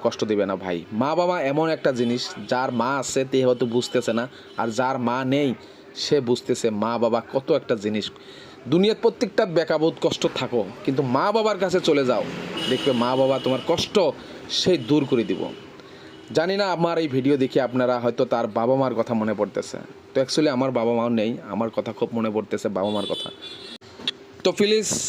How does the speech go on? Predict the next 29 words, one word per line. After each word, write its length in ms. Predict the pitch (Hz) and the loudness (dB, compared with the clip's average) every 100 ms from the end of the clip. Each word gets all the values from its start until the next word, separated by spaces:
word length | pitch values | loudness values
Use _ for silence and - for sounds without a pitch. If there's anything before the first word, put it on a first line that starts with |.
| - - | -6 -6
আপনার 340 | 135 135 151 151 | -4 -2 -2 0
বাবা 300 | 131 135 139 | 2 2 2
মার 180 | 143 127 | 2 2
জন্য 220 | 131 135 | 2 2
সবাই 320 | - 139 135 | 2 2 2
দোয়া 220 | 131 135 | 4 4
করবেন 400 | 131 139 127 151 165 - - - | 4 2 2 0 -4 -16 -20 -10
এবং 240 | 113 127 123 | -2 0 0
আমাদের 360 | 120 131 131 | 2 2 2
জন্য 220 | 120 123 123 | 2 2 2
দোয়া 200 | 120 110 | 2 2
করার 160 | 110 | 0
চেষ্টা 280 | - 110 117 | -2 -4 -4
করবেন। 280 | 110 107 113 | -2 -4 -4
তার 220 | 131 165 202 | -2 0 2
সঙ্গে 260 | 196 196 | 2 2
এখানে 340 | 196 170 180 165 | 2 2 0 2
বার্থডে 400 | 117 117 120 127 | 0 0 0 0
শেষে 360 | 131 117 127 - - - - - - | 0 0 -2 -4 -12 -20 -20 -20 -8
কিছু 400 | - 170 208 208 - - - - - - - | -4 0 2 2 0 -10 -20 -20 -20 -16 -12
বিরিয়ানি 460 | 117 147 165 165 165 | -2 0 2 2 0
খাওয়ার 420 | - 143 143 143 127 - - - - | 0 2 2 0 -4 -10 -20 -18 -8
আয়োজন 360 | 127 143 165 160 | -4 0 0 2
করছি 400 | 139 117 147 247 - - - - - - - | 0 0 -2 -4 -8 -20 -20 -20 -20 -16 -6
ছোটো 220 | 135 139 | -2 -2
ছোটো 220 | 135 127 | 0 -2
বাচ্চাদের 520 | 117 107 - 117 120 | 0 -2 -2 0 0
জন্য, 360 | 110 104 95 139 - - - - - - - | 0 -2 -2 -6 -8 -18 -20 -18 -20 -12 -2
তো 140 | 117 | -2